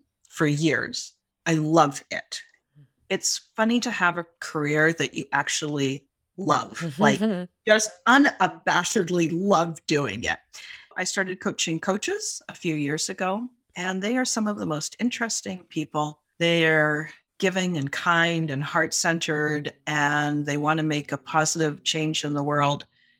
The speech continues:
Speaker 1: And I just can't think of more interesting people to
Speaker 2: Mm.
Speaker 1: be coaching.
Speaker 2: Yeah. Yeah. Isn't it lovely to be in the, in the company of people like that? It's always a joy.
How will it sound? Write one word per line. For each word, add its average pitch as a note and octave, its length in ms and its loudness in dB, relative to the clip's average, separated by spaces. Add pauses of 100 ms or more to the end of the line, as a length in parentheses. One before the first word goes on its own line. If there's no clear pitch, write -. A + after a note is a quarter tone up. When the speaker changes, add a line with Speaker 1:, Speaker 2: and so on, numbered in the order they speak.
(120)
Speaker 1:
And E3 100 -2
I F3 60 0
just E3+ 240 -6
can't - 220 -6
think - 260 -12 (140)
of C#3+ 240 -4
more C#3+ 200 -2
interesting - 480 -6
people - 380 -12 (140)
to - 80 -6
Speaker 2:
Mm. - 40 -14
Speaker 1:
be C#3 120 -2
coaching. - 380 -6 (1120)
Speaker 2:
Yeah. D3 480 2 (120)
Yeah. D3+ 220 0
Isn't E3 200 -4
it - 120 -6
lovely D3+ 280 -2
to C#3 80 -4
be C#3 180 -4
in C#3 100 -4
the, C#3 200 -8 (100)
in D#3 80 -6
the D#3 60 -4
company D#3 460 -6
of C#3+ 100 -8
people D3 260 -8
like C3+ 260 -6
that? C3+ 280 -6 (440)
It's - 120 -8
always D3+ 280 0
a C#3+ 40 -4
joy. C3+ 480 -2